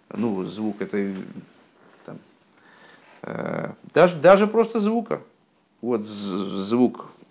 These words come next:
с-, значит, скрежетание металла по стеклу, его неприятно слушать. А с-, гармоничный звук какой-нибудь там, значит, скрипки старинной, который включает в себя массу обертонов, там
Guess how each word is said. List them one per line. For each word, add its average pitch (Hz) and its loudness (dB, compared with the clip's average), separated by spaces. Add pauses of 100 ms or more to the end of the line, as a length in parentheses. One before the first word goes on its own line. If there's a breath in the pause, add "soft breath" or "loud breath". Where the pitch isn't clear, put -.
(920)
с-, - -10 (880)
значит, - -14
скрежетание 101 0
металла 101 -4
по 98 -8
стеклу, 185 -6 (760 loud breath)
его 131 -2
неприятно 107 -2
слушать. 98 -14 (120)
А 104 -2
с-, - -10
гармоничный 107 -2
звук 107 -4
какой-нибудь 92 -6
там, - -14 (140)
значит, - -20
скрипки - -10
старинной, 90 -8
который 87 -12
включает 98 -4
в - -20
себя 92 -4
массу 95 -4
обертонов, 92 -8
там - -16